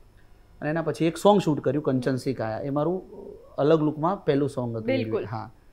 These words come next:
Speaker 1: અને આયા પછી લોકોને વધારે પસંદ આવ્યું.
Speaker 2: અને
Speaker 1: લોકોને બહુ
Speaker 2: એ
Speaker 1: સારી
Speaker 2: ગીતમાં કદાચ તમે એક બોલિવૂડ ટચ આપવાનો
Speaker 1: હા.
Speaker 2: પ્રયત્ન કર્યો છે,
Speaker 1: હા, હા.
Speaker 2: હમ.
Speaker 1: તો, અ, લોકોને પસંદ આવ્યું. તો મારા માટે તો સારી જ વસ્તુ થઈ ગઈ કે ચલો આપણે, અ, લોકોએ મને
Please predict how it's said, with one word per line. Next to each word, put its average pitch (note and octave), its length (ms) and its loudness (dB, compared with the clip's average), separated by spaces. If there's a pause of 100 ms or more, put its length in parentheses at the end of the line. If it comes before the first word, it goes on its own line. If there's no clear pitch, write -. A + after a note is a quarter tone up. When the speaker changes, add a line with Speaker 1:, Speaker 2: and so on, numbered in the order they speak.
(380)
Speaker 1:
અને F#3 120 -4
આયા F#3 160 -2
પછી F#3 200 -2
લોકોને G3 340 -2
વધારે F3+ 280 4
પસંદ D3+ 280 -2
આવ્યું. C3+ 140 2
Speaker 2:
અને D#4 100 4
Speaker 1:
લોકોને F3+ 180 2
બહુ F#3+ 80 10
Speaker 2:
એ A#3 60 8
Speaker 1:
સારી A3 200 10
Speaker 2:
ગીતમાં F#4+ 240 2
કદાચ F#4+ 260 4
તમે F#4+ 180 -2
એક D4 180 -6
બોલિવૂડ C4+ 440 2
ટચ D4 300 -2
આપવાનો C#4+ 320 6
Speaker 1:
હા. - 60 12
Speaker 2:
પ્રયત્ન A#3+ 240 2
કર્યો F3 260 -8
છે, - 180 -2
Speaker 1:
હા, - 220 -4
હા. B2 100 -2
Speaker 2:
હમ. F3 200 -8 (520)
Speaker 1:
તો, G#3 240 4
અ, C#3+ 480 0 (380)
લોકોને C3+ 340 2
પસંદ G3 320 4
આવ્યું. B2 240 2 (840)
તો C#3+ 460 -2 (720)
મારા B2+ 200 -2
માટે C3 200 -2
તો D3+ 80 -4
સારી E3 260 2
જ F3 60 -4
વસ્તુ D3+ 240 -2
થઈ C3+ 160 -2
ગઈ C3 100 -4
કે C3+ 80 -4
ચલો D3 240 0
આપણે, C#3+ 380 2 (180)
અ, B2+ 80 -8
લોકોએ C#3 300 -2
મને D3 340 0